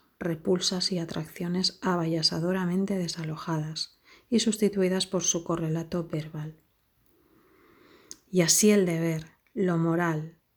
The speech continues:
lo inmoral y lo amoral, la justicia, la caridad, lo europeo y lo americano,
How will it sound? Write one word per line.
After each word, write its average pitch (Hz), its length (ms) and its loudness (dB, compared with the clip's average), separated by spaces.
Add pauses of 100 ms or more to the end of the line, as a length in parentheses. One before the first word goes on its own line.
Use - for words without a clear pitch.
(100)
lo 170 160 2
inmoral 160 680 2 (160)
y 180 160 6
lo 160 100 4
amoral, 156 680 0 (540)
la 175 120 -6
justicia, 170 760 -4
la 170 220 -6
caridad, 170 560 -2 (280)
lo 180 220 2
europeo 165 640 2
y 208 60 4
lo 196 100 0
americano, 160 760 -2